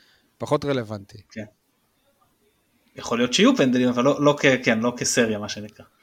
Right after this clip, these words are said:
Speaker 1: אגב, באר שבע העונה הביאה מאמן שוערים, שהוא עבד תחת גיא ויזינגר בהפועל ב-, באר שבע. זאת אומרת, הוא באר שבעי,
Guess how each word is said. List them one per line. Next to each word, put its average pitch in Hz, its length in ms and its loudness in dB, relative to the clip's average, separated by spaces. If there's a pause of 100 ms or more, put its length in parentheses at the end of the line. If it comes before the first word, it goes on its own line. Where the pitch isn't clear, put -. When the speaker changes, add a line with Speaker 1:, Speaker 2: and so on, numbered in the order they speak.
(1000)
Speaker 1:
אגב, 151 500 4
באר 123 180 0
שבע 185 280 0
העונה 160 280 2
הביאה 127 1040 0 (260)
מאמן 127 460 -4
שוערים, 180 600 0 (100)
שהוא 113 680 -4
עבד 123 260 2
תחת 143 360 -2
גיא 143 180 2
ויזינגר 147 360 -2
בהפועל 110 340 -4
ב-, 107 100 -6 (360)
באר 113 180 -4
שבע. 107 320 -4 (120)
זאת - 140 -10
אומרת, 127 200 -2
הוא 127 80 -2
באר 123 160 0
שבעי, 127 580 2